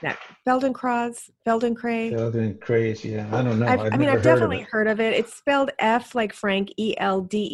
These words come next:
Speaker 1: E N K R A I S, and I'll put a link to that in the show notes. But the article said that these posture improving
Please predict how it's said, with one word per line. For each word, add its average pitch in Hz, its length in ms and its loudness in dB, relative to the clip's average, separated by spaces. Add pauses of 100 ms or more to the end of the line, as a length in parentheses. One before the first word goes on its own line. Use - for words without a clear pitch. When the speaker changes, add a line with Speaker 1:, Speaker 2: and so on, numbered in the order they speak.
(200)
Speaker 1:
E - 40 -6
N 185 320 -2
K 196 500 -2
R 175 280 -2
A 180 180 0
I 170 300 -2
S, 185 340 -2
and 208 160 0
I'll 202 120 4
put 202 180 -6
a 190 60 0
link 165 260 -4
to - 140 -14
that 175 200 -2
in 175 80 -6
the 170 60 -4
show 175 220 -6
notes. 196 460 -6 (840)
But 220 300 4 (440)
the 254 60 -6
article 277 400 4
said 208 300 -2
that 202 180 0 (240)
these 262 460 0
posture 247 680 -2
improving 202 920 -2